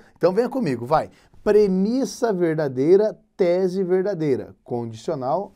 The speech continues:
verdadeiro. Premissa falsa, tese verdadeira, condicional verdadeiro. Premissa verdadeira,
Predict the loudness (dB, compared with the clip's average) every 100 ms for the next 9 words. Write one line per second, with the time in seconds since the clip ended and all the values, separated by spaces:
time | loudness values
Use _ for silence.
0 | -20 -14 -12 -10 -8 -6 -8 -10 _ _
1 | _ _ _ 0 2 2 0 -2 -2 -4
2 | -4 -6 -4 -2 0 -2 -6 -10 -10 -16
3 | -2 0 0 -2 -4 -4 -4 0 0 0
4 | -4 _ -14 -12 -12 -12 -8 -4 -4 -6
5 | _ -20 -14 -14 -12 -10 -10 -10 _ _
6 | _ _ _ _ 4 6 6 0 -2 -4
7 | -4 -4 0 0 0 -2 0 0 -2 -4